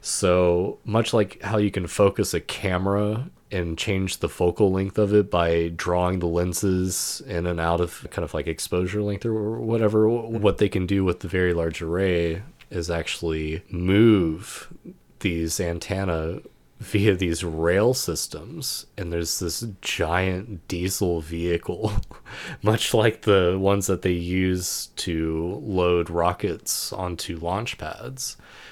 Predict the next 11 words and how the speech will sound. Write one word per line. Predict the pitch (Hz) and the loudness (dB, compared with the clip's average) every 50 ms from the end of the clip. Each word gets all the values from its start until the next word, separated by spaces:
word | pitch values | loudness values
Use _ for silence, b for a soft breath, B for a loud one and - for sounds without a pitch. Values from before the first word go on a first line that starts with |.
| B B B | B B B
that | B 90 - | B 0 0
can | - 98 90 | 0 -2 -2
actually | 87 85 - - - 85 80 80 | -2 -4 -4 -4 -4 -4 -4 -6
take | - - - - 113 107 - - - | -8 -6 -2 0 0 0 -2 -4 -4
them, | 90 85 85 85 85 80 B B B B B B B | -2 -2 -2 -2 -6 -8 B B B B B B B
spread | B - - - - - 104 98 101 101 98 | B -2 -2 -2 0 2 4 4 4 4 2
them | - 90 92 - | -2 -4 -4 -2
out, | 92 90 92 95 95 98 101 107 - - - - - - - | -2 2 4 4 4 4 4 2 -2 -6 -10 -10 -12 -10 -10
bring | 123 101 - 90 92 95 87 | -6 -2 -2 0 0 0 -2
them | 90 82 82 - | -4 -4 -6 -6
in, | - 87 87 90 98 113 120 123 123 | -6 -6 -4 -2 -2 -2 -2 -4 -6